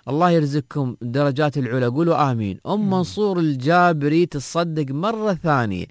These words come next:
Speaker 1: بعشر دراهم، تقول: "أسأل الله العظيم أن يشفي ويسر أموره، أمورنا يا رب، ويحقق لنا أمنياتنا، ويحفظ عيالنا، ويبارك فيهم يا رب، ويتقبلها منا بنية صادقة".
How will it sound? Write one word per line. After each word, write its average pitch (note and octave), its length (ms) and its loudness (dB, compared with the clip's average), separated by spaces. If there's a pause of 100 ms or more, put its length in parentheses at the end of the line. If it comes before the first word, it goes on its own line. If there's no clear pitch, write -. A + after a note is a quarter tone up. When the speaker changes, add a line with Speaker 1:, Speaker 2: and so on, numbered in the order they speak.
(460)
Speaker 1:
بعشر F#3 540 2
دراهم، D3 640 4
تقول: D#3+ 160 0
"أسأل G3 240 0
الله E3 220 2
العظيم B2 520 -2
أن E3 180 -2
يشفي C#3 680 0
ويسر D3+ 580 -2
أموره، C3+ 580 -2
أمورنا C#3 720 -2
يا E3+ 280 4
رب، D3 240 -2
ويحقق D3 560 -4
لنا D#3 360 0
أمنياتنا، D3 760 0 (500)
ويحفظ E3 480 2
عيالنا، D#3 760 4
ويبارك E3+ 560 2
فيهم D#3 560 2
يا F3 240 4
رب، D3 200 2
ويتقبلها D#3 720 0
منا D3+ 380 0
بنية D3+ 560 0
صادقة". D#3 640 2